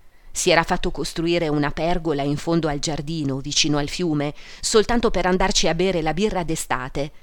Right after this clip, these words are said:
e se alla signora piace il giardinaggio potrà." "Mia moglie non se ne occupa molto", disse Charles. "Preferisce, per quanto le si raccomandi di fare del moto, restare sempre in camera sua a leggere."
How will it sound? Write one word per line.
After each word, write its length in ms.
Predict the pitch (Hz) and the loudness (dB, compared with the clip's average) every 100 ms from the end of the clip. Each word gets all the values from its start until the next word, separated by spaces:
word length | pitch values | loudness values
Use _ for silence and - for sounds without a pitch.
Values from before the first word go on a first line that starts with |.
| - - | -20 -8
e 140 | 165 | -4
se 140 | - 165 | -2 0
alla 160 | 165 | 0
signora 380 | - 170 170 165 | 0 0 2 0
piace 300 | - 170 - | 0 0 2
il 80 | 160 | 2
giardinaggio 720 | 180 165 160 170 220 202 165 | 0 -2 0 0 2 2 0
potrà." 560 | - 147 - 143 143 143 - - - - - - - | 0 -2 -2 -2 -4 -10 -16 -20 -20 -20 -20 -20 -6
"Mia 160 | - 233 | 4 6
moglie 320 | 240 262 240 | 8 6 6
non 180 | 220 220 | 8 6
se 180 | - 196 | 6 4
ne 140 | 170 | 4
occupa 440 | 151 143 - 156 156 | 2 0 -4 -2 0
molto", 460 | 147 143 - 156 | 0 0 -2 -4
disse 300 | 139 156 - | -2 -4 -4
Charles. 540 | 135 - 139 139 147 151 - - - | -2 -2 -4 -8 -8 -8 -10 -18 -8
"Preferisce, 600 | - 185 202 208 196 170 | -2 2 4 4 4 4
per 160 | 156 143 | 2 0
quanto 340 | 175 170 170 | 4 4 4
le 120 | 156 151 | 0 0
si 160 | - | -2
raccomandi 580 | 143 - 147 156 165 151 | -4 -2 0 2 2 0
di 120 | 139 | -4
fare 300 | 139 160 165 | -2 0 0
del 180 | 156 147 | 0 0
moto, 420 | 160 185 - 220 - - | 4 4 2 -2 -4 -6
restare 480 | 208 226 - 151 147 | 0 2 4 4 4
sempre 360 | 185 254 269 196 | 2 0 0 0
in 100 | 185 | 0
camera 340 | 190 185 175 | 0 0 0
sua 340 | 175 214 220 175 | -2 -2 -2 -2
a 60 | |
leggere." 640 | 156 135 139 156 143 139 | -4 -6 -6 -4 -4 -8